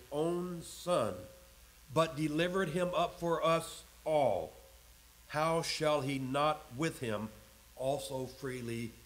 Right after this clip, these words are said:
give us all things?" If he would give us his only begotten Son, beloved Son, what else won't he give us? And so the teaching of the text this morning is this.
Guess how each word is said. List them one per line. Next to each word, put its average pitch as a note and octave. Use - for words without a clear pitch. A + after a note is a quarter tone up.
give A2
us G#2+
all G#2
things?" F#2+
If A3+
he A#3
would G#3
give C4+
us C#4
his G#3
only C#4
begotten A#3
Son, A3+
beloved G3+
Son, A3
what G#3
else A3+
won't E3+
he C#3
give C3+
us? -
And F3+
so G3+
the F#3
teaching G3
of D#3+
the D#3+
text F3+
this E3
morning E3
is C#3
this. B2+